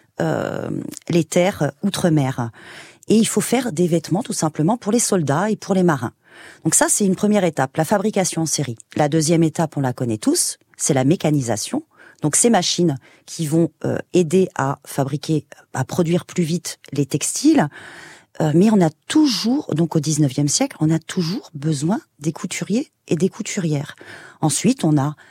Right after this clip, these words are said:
l'avènement de l'industrie de la chimie et de la pétrochimie qui va permettre, euh, de fabriquer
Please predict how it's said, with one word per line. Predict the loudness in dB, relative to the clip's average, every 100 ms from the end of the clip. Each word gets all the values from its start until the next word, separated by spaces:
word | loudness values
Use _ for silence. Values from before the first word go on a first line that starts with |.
| _
l'avènement | 0 0 2 0 2 0
de | 0
l'industrie | -2 -2 -2 -6 -6
de | -4
la | -2
chimie | -2 0 0 0
et |
de | 0
la | -2
pétrochimie | -2 -4 -2 -4 -2 -2 0 0 -4 -14 _
qui | -8 -2
va | -2
permettre, | -2 0 0 0 -4 -18 -10
euh, | -8 -8 -12 -16
de | -6 -4
fabriquer | -2 -4 -4 -8 -2 -2